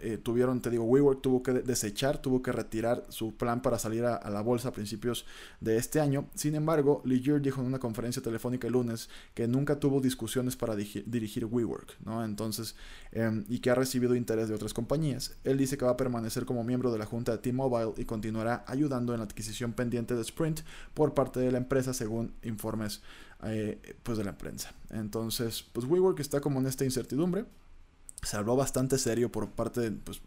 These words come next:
de se-, medios muy, muy serios como Wall Street Journal de que va a ser el próximo director general de, eh, WeWork, pero al parecer, pues, él dice que no. Entonces veremos si nada más nos está,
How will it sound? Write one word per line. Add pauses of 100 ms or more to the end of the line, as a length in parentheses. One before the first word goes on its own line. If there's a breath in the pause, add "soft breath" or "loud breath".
de
se-,
medios
muy,
muy
serios
como
Wall
Street
Journal (460 loud breath)
de
que
va
a
ser
el
próximo
director
general
de,
eh,
WeWork,
pero
al
parecer,
pues,
él
dice
que
no. (560 loud breath)
Entonces
veremos
si
nada
más
nos
está,